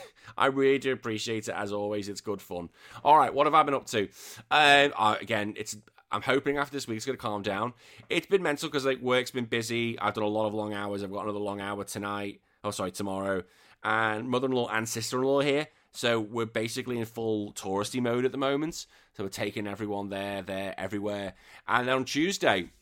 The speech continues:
actually, I should say, this Tuesday, what have I got coming up? It's my citizenship. I am getting my citizenship as an Australian. And the funny thing is, I'm getting my citizenship award. Both me and,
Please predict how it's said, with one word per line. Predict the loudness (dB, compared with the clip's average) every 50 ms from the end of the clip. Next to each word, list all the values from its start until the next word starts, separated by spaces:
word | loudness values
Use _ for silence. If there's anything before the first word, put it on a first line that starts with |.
| _ _ -6 -4
actually, | -4 -2 -2 -4 -8
I | -6
should | -8 -8 -6
say, | -4 -4 -2
this | 0 0 0 -2 -2
Tuesday, | -2 -2 -2 0 0 0 0 -2 -2 -2
what | -2 -4
have | -4 -4
I | -4
got | -4 -4 -4
coming | -6 -4 -4 -2
up? | -4 -4 -6 -6
It's | -6 -6 -6 -4
my | -4 -4 -4
citizenship. | -4 -4 -6 -6 -8 -8 -6 -4 -4 -6 -6 -10 _ _ _ _ _ _ _ _ _ _ _
I | -4 0 2 4 4 2
am | 2 0 -2 -2 -2
getting | -2 -4 -4 -4 -6 -6 -6 -6 -6 -6
my | -6 -6 -6 -4 -6
citizenship | -6 -6 -8 -8 -8 -8 -8 -4 -2 0 0 -2 -2 -6
as | -8 -6 -4
an | -4
Australian. | -6 -6 -4 -4 -2 0 2 2 2 2 2 -2 -4 _ _ _ _ _ _ _ _ _ _ _ _ _
And | -2 0 0 0 0
the | 0
funny | 0 0 0
thing | 0 2 4
is, | 6 6 6 4 2 -4 -14 -12 -6 -4
I'm | -4 2
getting | 2 2 4 4
my | 2
citizenship | 0 0 -2 -4 -4 -4 -4 -4 -2 -4 -2 -2 0
award. | 0 2 2 2 2
Both | 0 0 0 0
me | -2 -2 -2
and, | -2 -2 -2 -2 -2 -4 -6